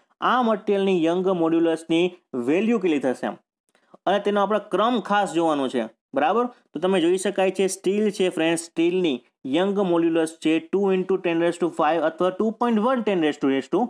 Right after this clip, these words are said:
five. જ્યારે કાસ્ટ આયર્ન છે તેની છે one point three into ten raise to five, કોપર one into ten raise to five, બ્રાસની છે point eight into ten raise to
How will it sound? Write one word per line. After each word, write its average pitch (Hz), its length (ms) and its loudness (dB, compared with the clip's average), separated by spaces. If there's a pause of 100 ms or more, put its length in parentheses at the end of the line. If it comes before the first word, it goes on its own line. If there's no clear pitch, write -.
(420)
five. 135 260 0 (720)
જ્યારે 139 140 2
કાસ્ટ 175 460 -2
આયર્ન 214 340 2
છે 196 160 0
તેની 190 280 0
છે 190 140 0
one 156 280 0
point 180 460 0
three 160 180 2 (340)
into 165 360 0
ten 175 180 0
raise 180 140 -2
to 180 100 0 (100)
five, 170 240 2 (500)
કોપર 170 560 0 (440)
one 160 260 2
into 175 240 -2
ten 180 160 2
raise 175 200 0
to 170 180 0
five, 170 280 2 (320)
બ્રાસની 143 540 0
છે 165 140 0
point 160 420 -2 (140)
eight 190 280 2
into 190 300 0
ten 185 160 0
raise 180 160 -2
to 175 100 0